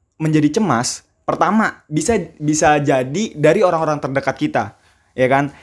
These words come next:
Yang awalnya kita minta saran untuk menjadi lebih baik, tapi teman kita malah secara tidak langsung dan tidak sadar menjatuhkan kita.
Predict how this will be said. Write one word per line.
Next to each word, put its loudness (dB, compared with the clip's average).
Yang 6
awalnya 6
kita -2
minta -2
saran -2
untuk -6
menjadi -4
lebih -4
baik, 0
tapi -4
teman -2
kita 0
malah 0
secara 0
tidak 2
langsung 0
dan 2
tidak 0
sadar 0
menjatuhkan -2
kita. -2